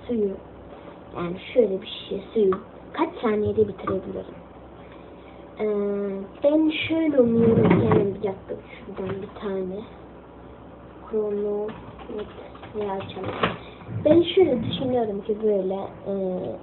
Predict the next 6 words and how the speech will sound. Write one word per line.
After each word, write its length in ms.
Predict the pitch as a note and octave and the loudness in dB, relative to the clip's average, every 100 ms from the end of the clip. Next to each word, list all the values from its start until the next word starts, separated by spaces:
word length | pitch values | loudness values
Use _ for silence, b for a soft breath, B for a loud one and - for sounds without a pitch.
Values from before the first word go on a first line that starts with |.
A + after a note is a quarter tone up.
| - - - | -14 -18 -2
böyle 180 | A3 G#3 - - | 0 0 -6 -10
altmış 520 | A#3+ B3+ - G#3 - B3 | -8 -8 -6 -6 -6 -8
yetmiş 640 | - - A3+ - - - - - - | -8 -10 -10 -10 -12 -14 -18 -18 -10
saniyede 500 | A3+ G3 F#3 G3+ G3+ G3 | -8 -6 -4 -4 -4 -6
böyle 260 | F#3+ G3 G#3 | -6 -4 -6
bitiririm. 600 | G#3 - G3+ F#3+ F#3 | -10 -8 -8 -8 -10